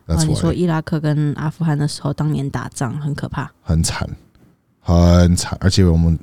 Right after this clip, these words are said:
Speaker 1: 我们没有赢啊。We didn't win, we lost.
Speaker 2: 你知道到底死了多少人吗？
Speaker 1: 死了多少我不知道，我要查，很多，
Speaker 2: 嗯。
Speaker 1: 不少。但我们打了多久？从二零零一到奥巴马的最后一年了。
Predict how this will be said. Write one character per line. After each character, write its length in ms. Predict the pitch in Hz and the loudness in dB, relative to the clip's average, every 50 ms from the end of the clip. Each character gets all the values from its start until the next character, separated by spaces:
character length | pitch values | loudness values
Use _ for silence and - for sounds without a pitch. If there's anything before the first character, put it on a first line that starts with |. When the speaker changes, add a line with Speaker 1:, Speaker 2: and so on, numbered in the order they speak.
| - 80 85 - - | -4 -6 -6 -2 0
Speaker 1:
我 80 | 85 | 2
们 40 | 87 | 2
没 140 | 82 82 90 | 4 4 4
有 140 | 85 73 62 | 4 2 0
赢 180 | 64 67 64 | -2 -4 -4
啊。 140 | 60 62 - - _ _ _ _ _ _ _ _ _ _ _ _ _ | -6 -6 -8 -12 _ _ _ _ _ _ _ _ _ _ _ _ _
We 100 | - 95 | 4 4
didn't 180 | 101 101 92 82 | 6 6 4 4
win, 160 | 76 78 82 | 2 0 0
we 60 | 82 | 0
lost. 0 | |
Speaker 2:
你 100 | 85 85 | 2 4
知 20 | 87 | 4
道 140 | 87 90 - | 6 6 4
到 100 | - 233 | 4 4
底 120 | 208 180 | 4 2
死 220 | 180 - - - - | 2 0 -4 -6 -6
了 60 | - | -2
多 100 | - 165 | -2 0
少 120 | 165 143 | 0 0
人 140 | - - - - | -2 -4 -8 -8
吗？ 160 | - 160 160 - _ _ _ _ _ _ _ _ _ _ _ _ _ _ _ _ _ - | -10 -10 -12 -14 _ _ _ _ _ _ _ _ _ _ _ _ _ _ _ _ _ -10
Speaker 1:
死 260 | - - - - 95 | -6 -4 0 2 4
了 60 | 90 | 4
多 140 | 87 101 98 | 6 6 6
少 120 | 92 92 76 | 6 6 4
我 140 | 71 76 | 2 2
不 100 | 78 85 | 2 2
知 80 | 82 82 | 2 2
道， 80 | 82 73 | 2 2
我 100 | 71 78 | 2 2
要 100 | 80 80 | 2 0
查， 280 | - - 69 60 58 | 0 0 -2 -4 -2
很 180 | - 69 143 147 | -2 -2 -2 -2
多， 140 | - 170 175 | 0 2 4
Speaker 2:
嗯。 180 | 175 170 160 | 4 4 2
Speaker 1:
不 80 | 156 151 | 2 2
少。 320 | - - 151 - - - - _ _ _ _ _ _ _ _ _ _ | 0 0 0 -2 -4 -6 -14 _ _ _ _ _ _ _ _ _ _
但 140 | - 120 110 | 2 4 4
我 60 | 92 | 6
们 100 | 82 87 | 6 4
打 100 | 90 90 | 6 4
了 60 | 87 87 | 4 4
多 180 | - 80 80 | 4 2 2
久？ 260 | 80 80 73 50 - - - _ _ _ _ _ _ | 2 2 0 -4 -4 -8 -16 _ _ _ _ _ _
从 280 | _ - - 87 90 90 | _ -2 0 2 2 2
二 160 | - - 104 98 | 4 4 4 4
零 220 | 92 87 87 87 | 6 4 4 4
零 180 | 85 80 82 - | 4 2 2 0
一 280 | - 90 87 82 82 82 - - _ _ _ _ _ _ _ _ _ _ | 0 0 2 2 0 -2 -4 -10 _ _ _ _ _ _ _ _ _ _
到 400 | - 98 87 87 78 71 62 - - - _ _ _ _ _ _ _ _ _ _ _ _ _ _ _ _ _ _ _ _ _ _ _ _ _ _ _ _ _ _ _ | 2 4 4 4 4 2 0 -4 -8 -14 _ _ _ _ _ _ _ _ _ _ _ _ _ _ _ _ _ _ _ _ _ _ _ _ _ _ _ _ _ _ _
奥 80 | - 78 | -6 -2
巴 200 | 78 92 95 92 | 2 4 4 4
马 200 | 82 71 - - - _ | 4 2 0 -4 -6 _
的 140 | - 87 85 | 0 2 2
最 180 | 80 - 95 85 | 2 4 4 4
后 140 | 80 82 | 4 4
一 60 | 80 80 | 4 2
年 160 | 78 - 90 | 0 -2 -6
了。 160 | 98 - - | -8 -10 -10